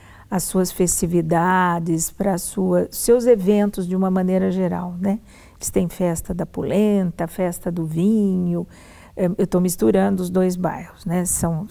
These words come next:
são festas num bairro, no outro bairro. Eh, eles têm, assim, é, um pouquinho de rivalidade, mas quando um, um precisa, o outro vai lá e ajuda. É, essa é uma coisa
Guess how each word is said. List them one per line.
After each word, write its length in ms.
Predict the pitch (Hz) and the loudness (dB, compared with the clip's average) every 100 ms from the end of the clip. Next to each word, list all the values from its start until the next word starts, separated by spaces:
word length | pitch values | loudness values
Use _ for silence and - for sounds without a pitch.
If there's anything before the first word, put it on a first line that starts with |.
| - | -14
são 380 | - - 180 165 | -12 -4 -2 -2
festas 580 | - 165 160 170 180 175 | -2 0 0 -2 -4 0
num 280 | 175 190 | 2 2
bairro, 320 | 180 180 180 185 | 2 2 0 0
no 80 | 180 | -2
outro 220 | 175 190 | -2 -2
bairro. 460 | 170 185 208 220 226 - - - - | 0 2 0 -2 -6 -16 -20 -20 -6
Eh, 760 | 185 180 175 175 180 185 185 165 160 - - | 0 2 2 2 0 0 -2 -4 -8 -14 -4
eles 240 | 185 185 | 0 0
têm, 340 | - 190 185 180 | 0 0 2 0
assim, 580 | 175 - 180 170 170 - - - - - - - - - | -2 -2 0 0 -4 -8 -16 -20 -20 -20 -20 -20 -20 -20
é, 160 | - 180 | -2 0
um 100 | 175 | 0
pouquinho 460 | - 190 - 214 208 | 0 0 2 4 4
de 100 | 180 | 2
rivalidade, 920 | 180 175 175 170 165 170 202 226 185 | 2 2 2 0 0 2 4 4 2
mas 340 | 175 180 175 - | 0 0 -2 -4
quando 640 | - 202 208 202 190 196 - | 0 2 4 2 2 -2 2
um, 320 | 208 208 196 - - | 2 4 2 -2 0
um 160 | 196 202 | 2 2
precisa, 720 | 202 185 - - 202 208 190 | 2 0 0 2 2 2 4
o 60 | 196 | 4
outro 260 | 190 185 | 2 0
vai 220 | 180 185 175 | -2 0 2
lá 240 | 170 165 | 2 0
e 100 | 160 | 0
ajuda. 580 | 170 160 175 233 196 180 | 0 0 0 2 4 4
É, 180 | 185 196 - | 4 0 0
essa 320 | 196 226 - | -2 -2 -2
é 20 | |
uma 140 | 214 214 | -2 -2
coisa 360 | 202 208 202 | -2 0 -2